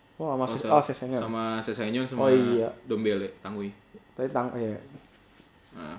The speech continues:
Speaker 1: Empat mungkin Arsenal sih, ngelihat dari transfer mereka kemarin.
Speaker 2: Hmm.
Speaker 1: Cukup menarik sih.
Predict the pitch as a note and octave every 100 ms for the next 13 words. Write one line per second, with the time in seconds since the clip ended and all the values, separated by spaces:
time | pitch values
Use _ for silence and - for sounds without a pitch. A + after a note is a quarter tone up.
0 | - C3+ C3 C3 D#3+ D#3+ D#3 C3+ D3+ D3
1 | C3+ B2+ B2+ B2 A2+ A2 D#3+ D#3+ - -
2 | B2+ A#2+ B2 A#2 A#2+ A#2 A#2 A#2 A#2 A#2
3 | B2+ A#2+ A2+ A2+ A2+ A2+ A#2 C3 C3 C#3+
4 | C#3+ C#3 B2 A2+ A2+ B2+ A#2+ A#2+ A2 A#2